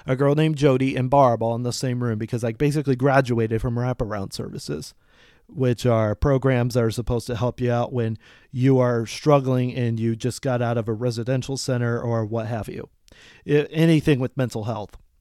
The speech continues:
I told my mom, "Come on, Mom, just share this for me. You can do it," 'cause I had shared a speech beforehand. My mom, in the most powerful of senses, shared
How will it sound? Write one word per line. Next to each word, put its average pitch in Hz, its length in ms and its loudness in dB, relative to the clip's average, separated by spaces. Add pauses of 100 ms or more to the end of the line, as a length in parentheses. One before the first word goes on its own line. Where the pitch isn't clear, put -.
(580)
I 139 100 2
told 165 240 4
my 147 120 4
mom, 143 240 4
"Come 247 260 -2
on, 143 420 0
Mom, 165 480 -4 (340)
just 196 220 4
share 220 340 6
this 202 220 6
for 175 160 0
me. 160 600 4 (520)
You 175 240 2
can 175 200 0
do 160 140 2
it," 131 120 4
'cause 117 120 -12
I 165 140 6
had 165 140 4
shared 151 240 4
a 131 40 0
speech - 360 -4
beforehand. 143 720 2 (720)
My 135 320 6
mom, 127 520 4 (360)
in 147 200 6
the 139 120 6
most 127 420 4 (220)
powerful 175 720 6
of 175 80 -2
senses, 120 800 -4 (760)
shared 175 500 6